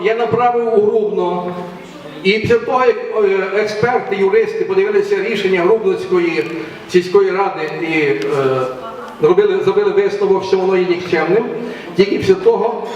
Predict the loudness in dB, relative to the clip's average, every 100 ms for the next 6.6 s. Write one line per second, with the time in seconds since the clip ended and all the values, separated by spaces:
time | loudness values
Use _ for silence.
0 | -10 -8 2 2 2 0 0 2 2 0
1 | -2 -2 0 2 2 2 0 0 0 0
2 | -2 0 -2 0 -2 -2 -2 -2 0 0
3 | 0 0 0 0 0 0 2 0 0 -2
4 | 0 -2 0 -2 0 -2 0 -4 -2 -2
5 | 0 -2 -2 -2 0 0 0 -4 -8 -10
6 | -12 -2 0 0 -2